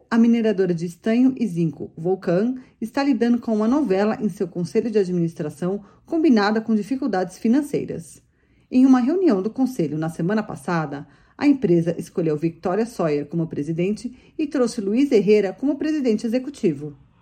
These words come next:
Em seguida, o antigo representante da empresa na Bolsa de Valores peruana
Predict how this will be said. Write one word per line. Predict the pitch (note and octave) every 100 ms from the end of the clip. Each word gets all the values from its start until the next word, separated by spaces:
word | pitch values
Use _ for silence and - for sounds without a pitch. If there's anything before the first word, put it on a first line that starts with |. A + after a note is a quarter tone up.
| _ _ _ _
Em | -
seguida, | F4+ C#4+ - A3+ G3 D#3 -
o | F#3
antigo | F#3+ B3+ A#3+
representante | A3 G3 F#3 F3 B3 C4
da | A#3
empresa | G3+ E3+ D#3+ D#3
na | D#3
Bolsa | D3 G3+ G#3+
de | F#3+
Valores | F#3 E3 D3+ -
peruana | A#3+ A3+ E3+ F3+ D#3+ C#3+